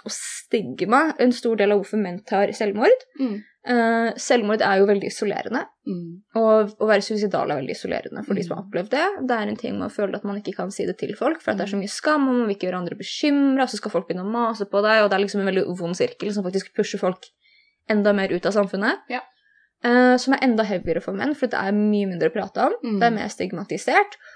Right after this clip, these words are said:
Speaker 1: Og gjennom på en måte da de kulturelle og sosiale normene, så forventer man litt at menn skal bare på en måte bære ting og takle
Speaker 2: Mm.
Speaker 1: og deale og ikke være til bry.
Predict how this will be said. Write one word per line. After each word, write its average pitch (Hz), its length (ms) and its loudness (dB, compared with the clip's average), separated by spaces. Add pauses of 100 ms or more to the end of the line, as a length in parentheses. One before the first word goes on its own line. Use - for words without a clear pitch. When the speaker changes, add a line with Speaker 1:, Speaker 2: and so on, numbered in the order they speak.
(460)
Speaker 1:
Og 294 420 6
gjennom 214 420 2
på - 80 -2
en 214 100 -2
måte 202 100 -6
da 196 120 4
de 190 100 0
kulturelle 185 480 0
og 175 60 -4
sosiale 180 320 -2
normene, 190 580 0
så 233 100 -6
forventer 185 380 -6
man 175 120 -6
litt - 140 -6
at 190 120 0
menn 160 200 -2
skal - 200 -6
bare 147 100 -6
på - 80 -10
en 185 80 -6
måte 190 140 -4
bære 196 340 0
ting 165 160 -4
og 180 80 -2
takle 262 240 2
Speaker 2:
Mm. 165 60 -2
Speaker 1:
og 180 80 -2
deale 170 240 -4
og - 100 -2
ikke - 180 -8
være - 360 -4 (100)
til 202 140 -4
bry. - 200 -6